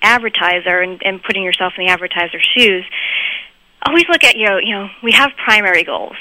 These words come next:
So we have, you know, normally top line revenue or number of signups is our primary goal. But also remember there, there are secondary goals. Um, keep those in mind when you're developing these various promotions.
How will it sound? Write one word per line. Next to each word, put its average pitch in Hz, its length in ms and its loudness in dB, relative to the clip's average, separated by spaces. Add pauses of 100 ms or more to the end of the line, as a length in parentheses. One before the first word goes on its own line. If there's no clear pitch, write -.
So 208 120 0
we 208 220 0
have, 202 420 2 (160)
you 202 80 -6
know, 180 180 -2
normally 214 320 0
top 185 300 0
line 190 160 -2
revenue 180 400 -2
or 160 240 -2
number 185 320 -2
of 175 60 -2 (100)
signups 175 400 -2
is 175 100 -10
our 170 100 -2
primary 175 460 -2
goal. 165 320 0 (400)
But 285 120 4
also 330 200 -4
remember 220 380 0
there, 196 240 2
there 202 100 -6
are 196 140 -2
secondary 190 400 2
goals. - 320 -6 (520)
Um, 196 600 0
keep 277 160 2
those 277 200 2
in 226 140 0
mind 208 260 4
when 202 80 -4
you're 185 120 0
developing 190 480 0
these 170 200 -14
various 170 420 2
promotions. 180 680 0